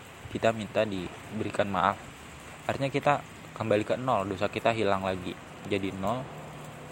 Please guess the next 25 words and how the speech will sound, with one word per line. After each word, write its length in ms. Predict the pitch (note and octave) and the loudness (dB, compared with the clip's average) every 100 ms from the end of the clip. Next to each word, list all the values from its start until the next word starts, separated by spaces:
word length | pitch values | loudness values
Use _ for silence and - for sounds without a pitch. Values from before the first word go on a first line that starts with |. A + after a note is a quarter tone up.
| - - - | -14 -14 -4
terus 400 | - C3 D3 - | 2 4 2 -2
menerus 320 | A2 G2+ A#2 - | -2 0 0 0
sampai 240 | G2 F#2 | -2 -2
kita 240 | G2+ F#2 | -2 -2
mati. 240 | F2+ E2+ F2+ F2 - - - - - - - - - - - - | -2 -4 -6 -10 -14 -16 -16 -16 -16 -16 -16 -16 -16 -16 -4 0
Jadi 400 | F#2+ A2 G2+ F2 - - - - | 2 4 2 -2 -6 -10 -10 -6
episode 320 | G#2+ G2+ F#2+ | -4 -2 -2
ini 160 | G2 G2 | -2 -2
tuh 160 | A#2+ A2+ | -2 -2
intinya 320 | F#2+ F#2 G#2 | -4 -4 -2
adalah 320 | G2+ F2 G2+ - - - - - - - - - - - - - - - - | 2 4 2 0 -12 -18 -18 -18 -18 -16 -16 -14 -16 -16 -18 -18 -18 -18 -8
kita 480 | - - A#2 G#2+ G#2 | -4 4 6 6 2
harus 400 | G#2+ A2+ - - - - - | 0 -2 -6 -12 -14 -14 -6
bisa 300 | G#2+ A2+ G#2+ | 0 2 2
menjadi 320 | F2+ G2 F#2 | 0 2 2
orang 160 | G2+ | 2
yang 160 | G2 F2+ | 0 0
rendah 320 | F#2 F2+ F#2 | -2 -2 -2
hati, 320 | F2+ - G#2+ - - - - - - - - | -4 -4 -6 -8 -18 -18 -18 -18 -18 -18 -2
selalu 320 | G2+ G2+ A2 G#2 | 2 4 4 2
merenung 480 | G#2+ A2+ B2 B2 | 0 2 0 2
dan 160 | A2 F#2 | 0 0
belajar 320 | F#2 F2 G2+ | -2 0 0
dari 240 | G2 F#2 - | 2 0 -2
kesalahan 560 | - F#2 F2 G2+ F#2+ | -2 0 2 0 -2